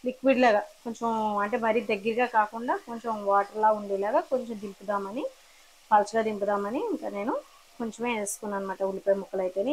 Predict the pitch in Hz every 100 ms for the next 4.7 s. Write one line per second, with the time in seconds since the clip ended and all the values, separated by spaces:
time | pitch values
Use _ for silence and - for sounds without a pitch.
0 | 294 226 202 226 214 202 339 254 202 214
1 | - - - - 185 - - 214 202 233
2 | - 247 302 247 175 - - 208 220 220
3 | 220 220 233 226 220 226 277 233 208 226
4 | 233 208 202 208 220 208 226